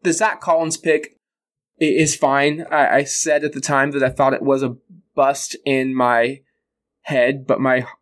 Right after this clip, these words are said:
heart said, you know, or opposite, my,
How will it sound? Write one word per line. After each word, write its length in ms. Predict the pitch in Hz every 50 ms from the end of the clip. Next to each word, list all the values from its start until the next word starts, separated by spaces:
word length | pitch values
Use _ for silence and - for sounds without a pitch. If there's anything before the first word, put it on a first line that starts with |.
| _ _ _ _ _ _ _ - - - -
heart 340 | 143 135 131 123 120 - -
said, 380 | - - 139 127 127 127 120 -
you 140 | - 139 131
know, 360 | 123 120 113 113 120 120 - _ _ _ _ _ _ _ _ _ _ _ _ _ _ _ _ _ _ _ _ _ -
or 200 | 160 143 131 -
opposite, 360 | 135 135 - - 135 101 -
my, 180 | - 131 -